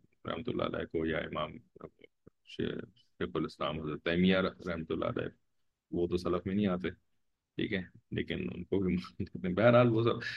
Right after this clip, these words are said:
anyway, ये, ये कुछ नहीं है। ये सलफी कौन लोग होते हैं, ये तमाशा है बस।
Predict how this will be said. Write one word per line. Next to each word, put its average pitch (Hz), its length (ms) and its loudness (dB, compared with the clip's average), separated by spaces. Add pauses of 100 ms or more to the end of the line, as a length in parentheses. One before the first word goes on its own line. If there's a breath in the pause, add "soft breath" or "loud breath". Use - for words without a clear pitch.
(200 loud breath)
anyway, 160 300 12
ये, 151 240 12
ये 135 180 6
कुछ 131 260 4
नहीं 95 220 6
है। 76 140 2
ये 78 160 0
सलफी 98 360 4
कौन 95 240 2
लोग 92 160 6
होते 80 220 0
हैं, 127 60 2
ये 92 500 4 (800)
तमाशा 69 380 -4
है - 80 -8
बस। - 280 -16